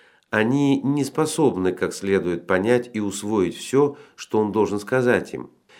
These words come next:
Но Дух Святой, когда придёт, наставит их на всякую истину, то есть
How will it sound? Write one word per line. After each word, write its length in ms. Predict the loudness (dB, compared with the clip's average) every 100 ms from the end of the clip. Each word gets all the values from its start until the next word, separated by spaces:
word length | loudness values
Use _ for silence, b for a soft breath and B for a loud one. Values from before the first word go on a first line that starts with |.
| b
Но 180 | 0 0
Дух 260 | 2 -4 -4
Святой, 540 | -6 -4 -2 -4 -4
когда 400 | -4 -4 -2 -4
придёт, 580 | -4 -8 0 0 0 -4 b b b
наставит 760 | 0 2 2 2 4 4 2 0
их 140 | -2 0
на 160 | -4
всякую 580 | -2 2 2 2 -4 -4
истину, 640 | -6 -6 -6 -10 -8 -10 b b
то 160 | 4 6
есть 260 | 4 -6